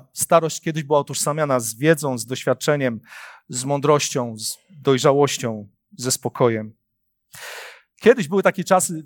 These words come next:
gdy młodzi przychodzili do starców, aby móc wyrwać od nich tajemnice życia. E, dzisiaj w najlepszym przypadku starość jest traktowana z politowaniem,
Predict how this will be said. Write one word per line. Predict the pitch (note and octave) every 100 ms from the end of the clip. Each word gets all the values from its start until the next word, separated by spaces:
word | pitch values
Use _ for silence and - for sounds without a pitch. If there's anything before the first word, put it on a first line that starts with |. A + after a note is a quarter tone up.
| _
gdy | F#3+ B2+ D3
młodzi | D#3+ F#3+ F#3+ F3+
przychodzili | - D#3 D3+ F#3 E3+
do | D3+
starców, | - F3+ F#3 F3 D3+
aby | D#3 D3 C#3+ C3+ -
móc | E3+ F#3+ - - _ -
wyrwać | A2+ E3 G#3+ E3+ D#3 E3
od | D3+
nich | B2+
tajemnice | D3 C#3+ C#3+ - A#2+
życia. | G#2+ - G#2+ G2+ _ _ _ _ _ _ _ _ _ _ _ _ _ _ _ _ C4+
E, | A#2+
dzisiaj | D#3+ E3+ C#3+ B2+ - _ _
w | - C3 B2+
najlepszym | C3 D#3 - C#3+
przypadku | C#3+ D3+ - C3+
starość | D3 D3 -
jest | C3 B2 -
traktowana | B2 - C#3 C#3
z | A#2+
politowaniem, | C3+ A#2+ C3+ D3 C3 A2+ C3+